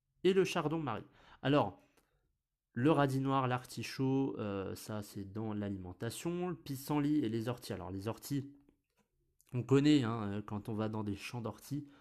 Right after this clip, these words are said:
<laughs> on a plus l'impression que c'est pas très, très bon, parce que ça nous pique, ça gratte,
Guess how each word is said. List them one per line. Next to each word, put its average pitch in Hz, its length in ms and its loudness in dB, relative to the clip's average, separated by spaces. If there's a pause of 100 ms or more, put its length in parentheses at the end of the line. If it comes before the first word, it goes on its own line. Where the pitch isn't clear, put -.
(140)
<laughs> - 200 -8
on 127 180 0
a 113 100 -4
plus - 260 -8
l'impression 123 520 -4
que 110 260 -4 (460)
c'est - 180 -6
pas 131 160 -4
très, - 240 -4
très 123 200 -4
bon, 147 220 -2 (380)
parce - 180 -6
que - 80 0
ça - 180 -2
nous 123 140 -2
pique, 135 260 -6
ça 113 200 -6
gratte, 120 360 -4